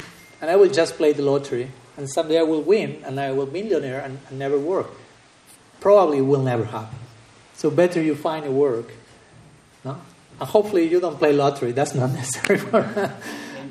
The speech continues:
Speaker 1: but,
Speaker 2: Sri
Speaker 1: but,
Speaker 2: Chaitanya
Speaker 1: but that's the idea.
Speaker 2: Charitamrita,
Speaker 1: Mm-hmm.
Speaker 2: Srila Prabhupada describes the three, um, types of sit-, ways of attaining siddhi that you just talked about. And he says in there that Krishnadas Kaviraj Goswami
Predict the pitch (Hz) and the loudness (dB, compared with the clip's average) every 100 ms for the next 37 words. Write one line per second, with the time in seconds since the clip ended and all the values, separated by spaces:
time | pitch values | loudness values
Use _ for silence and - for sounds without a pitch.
0 | - 185 - 170 160 151 147 143 135 143 | 2 2 2 0 0 -2 -10 -6 -2 0
1 | 151 147 131 131 110 101 110 - 165 147 | 0 0 0 -2 -4 -10 -8 -8 -8 -10
2 | 190 190 - - - - - - _ _ | -12 -14 -20 -20 -20 -20 -20 -20 _ _
3 | _ - 117 110 120 117 - 117 - - | _ -18 -18 -14 -12 -12 -12 -12 -12 -18
4 | - 117 117 117 - 113 107 98 - _ | -14 -12 -12 -18 -20 -16 -16 -16 -20 _
5 | - 110 101 95 - _ - 107 104 - | -18 -16 -16 -18 -20 _ -18 -16 -16 -18
6 | 104 95 _ - - 110 - - _ 104 | -20 -20 _ -20 -20 -20 -20 -20 _ -18
7 | 107 98 95 95 110 98 - 117 101 104 | -16 -16 -20 -20 -18 -18 -18 -20 -20 -20
8 | 104 98 110 - 120 - - 98 - _ | -20 -20 -20 -20 -20 -20 -20 -20 -20 _
9 | _ _ _ _ _ _ 135 135 131 151 | _ _ _ _ _ _ -16 -14 -14 -14
10 | 135 147 143 135 123 - 135 135 131 123 | -12 -10 -10 -10 -16 -18 -18 -14 -14 -14
11 | - 131 113 110 - 120 113 123 113 110 | -14 -16 -14 -16 -16 -20 -18 -16 -16 -16
12 | 107 | -20